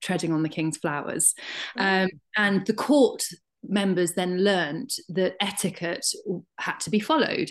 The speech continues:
Speaker 1: and was a sign of respect. Um, and, and so this fed through into the court systems themselves, into how, you know, one behaved in the setup. And, you know, you didn't want to cause offence to the king.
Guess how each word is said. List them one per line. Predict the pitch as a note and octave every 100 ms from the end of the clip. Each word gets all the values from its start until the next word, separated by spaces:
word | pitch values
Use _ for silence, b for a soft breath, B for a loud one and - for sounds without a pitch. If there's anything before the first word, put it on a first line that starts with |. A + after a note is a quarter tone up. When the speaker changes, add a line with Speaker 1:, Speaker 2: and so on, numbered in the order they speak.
| -
Speaker 1:
and | F3
was | E3+ E3+
a | E3
sign | - D#3+ D#3 D3+
of | D#3+
respect. | G3+ - - G#3 C#3 - - - - _ B B B B -
Um, | G#3 G#3 G#3 G#3 -
and, | G#3+ A3 G#3+
and | A3
so | G#3+ B3+ A#3+
this | C4 - -
fed | B3 A#3
through | - - B3+ C4 A#3+
into | - G#3+ G3+ F#3+
the | F3
court | - G3 -
systems | - - B3 - F#3 F3 E3
themselves, | E3 D#3 G#3 F#3+ F#3 F3 -
into | F#3 F3+ - F3
how, | - - G3+ F#3+ F3+ E3+ B B B
you | G3+ F#3+
know, | E3+
one | F#3 F3+
behaved | D#3+ - F#3+ G#3+ G#3+ G#3+
in | G3+
the |
setup. | G3 - F#3 - F#3+ F#3 - - B B -
And, | G3 F#3 F#3 F3+ - B -
you | G#3
know, | F#3+
you | F#3 F3
didn't | G3+ G3+
want | G3 F#3
to | -
cause | - E3+ D#3+
offence | C#3+ - G3 G#3 -
to | -
the | D#3+
king. | - G3+ G#3 G#3 G#3